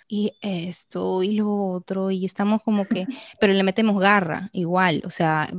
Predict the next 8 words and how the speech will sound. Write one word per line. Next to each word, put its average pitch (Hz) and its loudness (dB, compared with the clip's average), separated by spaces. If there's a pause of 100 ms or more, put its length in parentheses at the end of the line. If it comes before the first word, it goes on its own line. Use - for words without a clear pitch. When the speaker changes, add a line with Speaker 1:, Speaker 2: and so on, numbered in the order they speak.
(460)
Speaker 1:
nos 175 -4
quejamos, 240 4
pero 170 2
a 165 4
la 165 2
vez 175 0
trabajamos. 175 0 (520)
Aquí, 233 2